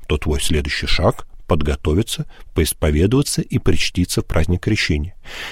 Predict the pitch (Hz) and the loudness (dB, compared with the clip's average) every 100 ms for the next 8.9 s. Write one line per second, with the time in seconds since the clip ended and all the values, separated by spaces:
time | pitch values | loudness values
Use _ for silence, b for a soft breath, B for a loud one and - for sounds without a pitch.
0 | B - - 87 82 85 78 82 82 78 | B 0 2 2 2 2 2 4 2 2
1 | 78 - 80 - 71 76 - - - - | 0 0 2 4 4 2 2 2 4 4
2 | 73 78 - 76 - 98 127 135 - 73 | 2 0 0 -2 -2 2 4 4 0 0
3 | 82 87 101 - 107 B B - 80 73 | 2 2 2 4 2 B B -2 2 2
4 | 71 85 92 78 - 82 - 76 73 - | 4 4 4 2 0 0 2 2 2 0
5 | - 71 90 - 78 73 85 95 92 78 | -2 0 0 2 2 2 4 2 2 2
6 | 73 82 80 - 82 73 78 90 82 - | 4 4 4 4 2 4 2 2 4 2
7 | - 85 80 - 87 - 80 78 78 - | 2 2 2 0 -2 2 2 2 0 0
8 | 78 76 95 123 - 82 - 87 82 | -2 -2 0 0 2 -2 2 2 2